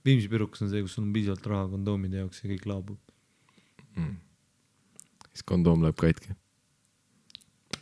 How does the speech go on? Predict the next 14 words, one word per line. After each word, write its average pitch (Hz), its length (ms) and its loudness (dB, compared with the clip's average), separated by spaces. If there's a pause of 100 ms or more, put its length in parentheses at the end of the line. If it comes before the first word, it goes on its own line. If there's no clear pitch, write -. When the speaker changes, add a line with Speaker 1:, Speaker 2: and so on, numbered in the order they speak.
(1600)
Speaker 1:
Ja 101 160 0
te 104 80 -2
alustate 104 400 -4
pereelu 98 460 0 (180)
armastavas 98 720 -4 (100)
keskkonnas 98 560 -4
ja 95 80 -4 (520)
suht 104 280 -6
stabiilses 95 680 -6 (600)
sissetulekuga 101 680 -8
perekonnas, 98 520 -8
sest - 220 -20
et - 100 -20
su 113 80 -8